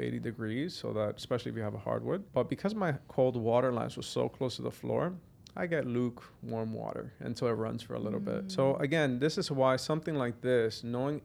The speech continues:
Speaker 1: a number, whatever number that may be, if any, would be actually pretty interesting as a test, I
Speaker 2: Yeah.
Speaker 1: think. The other thing I wanted to talk about is one of the most difficult things to soundproof in any home, you see it more and more,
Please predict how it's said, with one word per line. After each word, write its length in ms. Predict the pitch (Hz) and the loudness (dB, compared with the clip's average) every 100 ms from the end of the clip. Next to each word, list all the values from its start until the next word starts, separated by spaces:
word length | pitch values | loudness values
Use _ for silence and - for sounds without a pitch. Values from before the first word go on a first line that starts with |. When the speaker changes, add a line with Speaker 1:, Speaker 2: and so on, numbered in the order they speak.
| - | 2
Speaker 1:
a 160 | 147 160 | 4 4
number, 540 | 135 131 117 110 165 190 - | 4 2 2 2 0 -2 -2
whatever 320 | 127 131 127 | 4 6 6
number 280 | 127 120 113 | 4 2 0
that 260 | 110 123 127 | 4 4 4
may 160 | 117 | 0
be, 200 | 110 117 | -2 -2
if 200 | 120 135 | -2 0
any, 320 | 143 123 123 190 | 0 0 -2 -6
would 200 | 123 123 | -4 -2
be 480 | 120 117 113 113 110 - | 0 2 2 0 -4 -2
actually 300 | 190 - 190 | -2 -2 -2
pretty 320 | 202 170 127 | 0 2 2
interesting 520 | 160 - 147 - 110 | 0 0 -2 -2 -2
as 120 | 107 | -2
a 60 | 101 | -4
test, 560 | - - 165 - - - | 0 2 2 0 -8 -6
I 100 | 113 | -2
Speaker 2:
Yeah. 220 | 220 226 | 0 -2
Speaker 1:
think. 120 | 185 - 160 | -4 -10 2
The 100 | 170 | 4
other 100 | 214 | 6
thing 180 | 202 | 4
I 40 | 190 | 4
wanted 280 | 170 160 139 | 2 2 0
to 60 | |
talk 280 | 120 147 170 | 4 4 4
about 440 | 147 120 113 113 | 4 4 4 4
is 420 | 127 120 113 - - - | 0 0 -2 -6 -10 -4
one 240 | 131 214 | 2 4
of 100 | 233 | 4
the 60 | 170 | 4
most 260 | 143 117 - | 4 2 -2
difficult 540 | - 175 - 196 185 - | 2 4 2 0 0 0
things 340 | 123 113 113 | 0 2 -2
to 60 | 117 | -6
soundproof 680 | - 113 110 110 107 95 - - | -2 0 0 0 -4 -4 -8 -8
in 200 | 123 113 | -6 -6
any 260 | - 131 156 | -2 0 0
home, 220 | 113 98 - | -2 -4 -6
you 80 | |
see 240 | 117 - 127 | -6 -2 0
it 140 | 113 | 0
more 340 | 113 110 117 165 | -2 0 0 2
and 80 | |
more, 240 | 151 101 | 0 -2